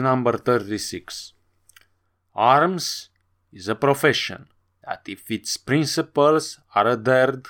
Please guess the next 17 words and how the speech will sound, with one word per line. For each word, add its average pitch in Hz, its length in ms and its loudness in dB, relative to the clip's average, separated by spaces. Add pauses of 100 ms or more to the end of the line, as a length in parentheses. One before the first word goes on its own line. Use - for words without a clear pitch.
(140)
for 101 300 -4
suc-, - 420 -8
the 127 180 -2
success, - 760 -4 (1040)
requires 123 500 2
an 151 140 -2 (160)
officer 95 640 -4 (180)
to 104 100 -8 (140)
do 131 240 2 (840)
what 104 320 0
he 139 100 0
fears 135 640 0 (240)
may 95 160 -6 (100)
be 123 100 -2
wrong, 98 400 2 (1040)
and - 200 -16
yet, 180 280 2